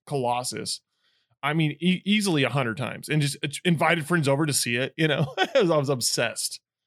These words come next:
I was like, "This is, there's nothing else I've ever experienced like this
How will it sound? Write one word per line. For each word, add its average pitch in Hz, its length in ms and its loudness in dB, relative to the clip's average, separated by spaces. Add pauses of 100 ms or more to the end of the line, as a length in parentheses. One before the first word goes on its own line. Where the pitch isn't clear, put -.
(140)
I 139 60 -8
was 139 80 -4
like, 143 40 0
"This 233 200 2
is, 180 100 0
there's 160 220 2
nothing 175 260 2
else 175 140 0
I've 160 180 -4
ever 156 180 0
experienced 135 460 -6
like 113 180 -10
this - 320 -10